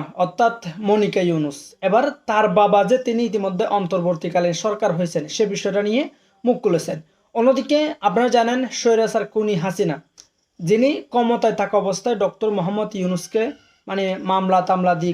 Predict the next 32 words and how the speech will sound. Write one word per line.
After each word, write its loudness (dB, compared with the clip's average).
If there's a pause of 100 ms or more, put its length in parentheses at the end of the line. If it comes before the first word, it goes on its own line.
কিভাবে 0 (200)
তিনি -2 (200)
একের 2
পর 0
এক -2
তাকে 0 (140)
হয়রানির 2
শিকার -4
করেছিলেন, -2 (540)
সে 6 (100)
বিষয়টা 2
নিয়ে 4 (420)
মুখ 0
খুলেছেন 4 (260)
ইউনুস -4
কন্যা -2 (120)
মনিকা। -2 (300)
তার 4
মুখ -2
থেকে 0
আমরা -2
সে 0 (100)
কথাগুলো 2 (140)
শুনবো। 0 (100)
অন্যদিকে 0 (500)
এবার 4 (120)
ভারতে 6 (100)
গিয়েও 6 (600)
রেহাই 4
হচ্ছে 0 (100)
না 2 (440)
সেই 4